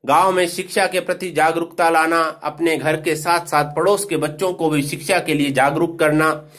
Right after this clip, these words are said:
सरकारी विद्यालयों में बच्चों के दाखिले, गांव में विद्यालय में स्वच्छता जैसे कार्यों की जिम्मेदारी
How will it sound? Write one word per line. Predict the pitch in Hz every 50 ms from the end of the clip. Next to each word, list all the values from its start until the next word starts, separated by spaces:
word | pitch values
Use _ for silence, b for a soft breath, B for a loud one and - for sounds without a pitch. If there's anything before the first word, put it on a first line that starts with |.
| B B B B
सरकारी | - 156 156 156 156 170 170 175 175
विद्यालयों | 160 156 147 147 165 160 160 165 170 170
में | 165 160
बच्चों | 151 151 151 151 165 160
के | 160 156
दाखिले, | 139 151 151 156 151 151 165 165 165 160 160 156 156 B B B B -
गांव | 120 135 147 160 175 175 160
में | 160 160 160
विद्यालय | 147 139 139 127 139 147 151 160 175 170
में | 165 160 151
स्वच्छता | 156 - 208 220 220 - 220 - 202 180
जैसे | 160 147 143 143 147 151
कार्यों | 147 - 139 139 147 147 139
की | 143 135
जिम्मेदारी | 135 127 127 127 131 135 127 135 131 127 131 131 123 123